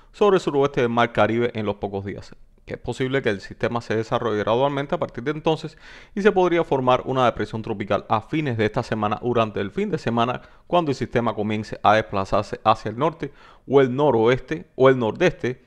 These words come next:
sobre el suroeste y el centro-sur del Caribe. Bien, esta última parte con respecto a las posibles trayectorias está un poco quizás abstracta de entender,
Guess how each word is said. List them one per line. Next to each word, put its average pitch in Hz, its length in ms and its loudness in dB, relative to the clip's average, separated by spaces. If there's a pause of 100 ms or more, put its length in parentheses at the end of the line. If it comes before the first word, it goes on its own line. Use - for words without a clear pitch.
(140)
sobre 151 320 2
el 113 80 -2
suroeste 117 540 0
y 117 100 -2
el 104 140 -4
centro-sur 113 640 -6 (420)
del 113 240 0
Caribe. - 300 -2 (280)
Bien, 113 300 -2
esta 180 240 6
última 196 380 2
parte 151 260 2
con 107 140 -2
respecto 135 680 0
a 110 220 8
las 107 460 6
posibles 143 360 -4
trayectorias 104 640 0 (440)
está 117 640 4
un 120 180 -2
poco 131 800 4 (100)
quizás 117 400 0 (180)
abstracta 139 640 4
de 147 80 6
entender, 151 480 -2